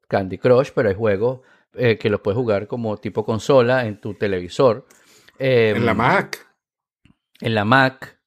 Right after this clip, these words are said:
Speaker 1: lo cual me parece
Speaker 2: Sí,
Speaker 1: muy cool.
Speaker 2: genial.
Speaker 1: ¿No? En estos días que estábamos hablando por el chat de nosotros internos, está, fue un, una persona para la oficina a mostrarnos cómo funcionaba Apex, ¿no? Este, un chamo que está haciendo una pasantía y entonces,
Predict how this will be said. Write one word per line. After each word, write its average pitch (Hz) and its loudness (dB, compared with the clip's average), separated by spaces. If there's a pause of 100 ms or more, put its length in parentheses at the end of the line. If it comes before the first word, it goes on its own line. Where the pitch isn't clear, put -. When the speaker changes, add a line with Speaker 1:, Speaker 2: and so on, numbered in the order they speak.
(200)
Speaker 1:
lo 107 -12
cual 104 -4
me 120 -6
parece 113 -4
Speaker 2:
Sí, 120 -4
Speaker 1:
muy 117 -4
cool. 135 -2
Speaker 2:
genial. 127 -10 (480)
Speaker 1:
¿No? 135 0
En 113 0
estos 123 0
días 131 4
que - -8
estábamos 120 0
hablando 104 -2
por 120 -4
el 98 -10
chat 98 0
de 117 -6
nosotros 113 -4
internos, 110 0 (400)
está, 113 2
fue 117 2
un, 117 -2
una 127 -2
persona 110 -4
para 120 -2
la 107 0
oficina 101 -4
a 120 -2
mostrarnos 104 -4
cómo 120 -4
funcionaba 101 0
Apex, - -2
¿no? 113 -4 (420)
Este, 107 0
un 98 2
chamo 107 2
que 127 2
está 123 0
haciendo 110 -2
una 120 0
pasantía 135 0
y 139 -2
entonces, 110 -2